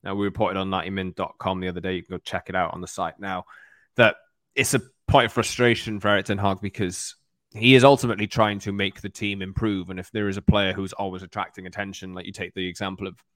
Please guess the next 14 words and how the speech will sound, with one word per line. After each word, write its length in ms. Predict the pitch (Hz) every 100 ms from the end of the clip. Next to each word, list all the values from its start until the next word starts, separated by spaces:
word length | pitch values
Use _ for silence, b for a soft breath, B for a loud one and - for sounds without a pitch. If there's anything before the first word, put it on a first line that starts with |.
| _ _ _ -
after 240 | 113 - 104
Man 220 | 95 87
City, 320 | - 113 95
Ronaldo 340 | 101 104 95
didn't 220 | 90 95 92
play, 360 | 110 90 90 _ _ _ _ _ _ -
all 260 | 113 104
of 80 | 92
the 60 | 90
fallout 480 | 117 110 101 92
was 320 | 85 92 87 -
after 240 | 95 104
United 260 | 95 92
had 100 | 92